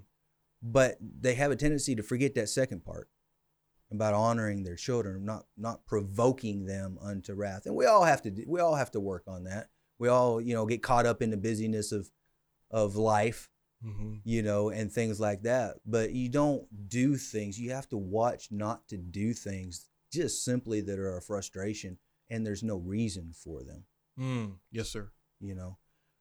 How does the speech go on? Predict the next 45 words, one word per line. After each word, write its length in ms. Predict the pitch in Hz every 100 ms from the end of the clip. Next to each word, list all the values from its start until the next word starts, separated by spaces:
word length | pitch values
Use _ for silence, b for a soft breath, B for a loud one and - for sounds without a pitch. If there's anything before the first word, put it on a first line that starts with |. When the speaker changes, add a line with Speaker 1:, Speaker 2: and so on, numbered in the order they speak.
| _ -
Speaker 1:
that 260 | 117 117
causes 340 | - 110 101 101
discouragement, 640 | 101 - 120 110 - 87
what 160 | 98 95
we 80 |
just 220 | 95 95 -
saw 160 | 95
in, 160 | 92 95 -
in 160 | 92
Colossians. 580 | - 90 95 92 85 - - - - _
So 140 | - 131
these, 320 | 139 196 170
these 220 | 185 240
ones, 140 | 185 156
as 180 | 151 143
you, 140 | 139
as 140 | 139 135
I 80 |
said, 220 | 123 135 113
I'm 100 | 120
going 200 | 127 120
f-, 440 | - - - -
kind 180 | - 120
of 120 | 101
fast 380 | 127 120 107 -
through 180 | 113 104
these 460 | 104 101 - - - _ 110
different 340 | 107 117 110 - -
specific 640 | - 123 - 147 127 117
areas 400 | 110 110 104 95
of 80 | 92
honor 280 | 110 110 98
because 340 | 95 117 107 b b
there's 140 | 113 110
a 60 |
few 260 | 104 156 143
that 100 | 113
I 60 |
wanna 220 | 110 110 107
really 260 | 110 110
go 260 | 104 107 101
a 60 | 104
little 240 | 120 123
deeper 340 | 104 113 104 95
into. 360 | 104 98 117